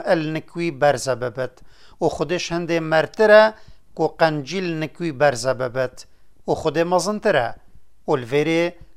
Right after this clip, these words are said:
بانک هلدری گازی کر، «الله اکبر.» و شیخ گرنجی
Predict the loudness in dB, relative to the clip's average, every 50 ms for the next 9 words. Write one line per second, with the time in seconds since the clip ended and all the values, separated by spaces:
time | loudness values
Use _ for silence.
0 | -20 -8 -2 0 0 0 -2 0 2 4 4 6 4 4 2 0 0 -2 -2 -4
1 | -4 -4 -4 -4 -4 -4 -8 -8 -4 -4 -2 -2 -2 -4 -6 -8 -10 -12 -16 -20
2 | -20 -20 -2 0 2 2 2 0 0 2 2 2 2 0 -2 -2 -2 -2 -4 -4
3 | -2 2 2 4 4 2 -2 -6 -8 -10 -14 -18 -20 -20 -20 -12 -8 -6 -6 -4
4 | -4 -2 -2 -2 -2 -4 -8 -12 -6 -2 0 0 0 -2 -4 -6 -6 -6 -6 -6
5 | -6 -6 -8 -10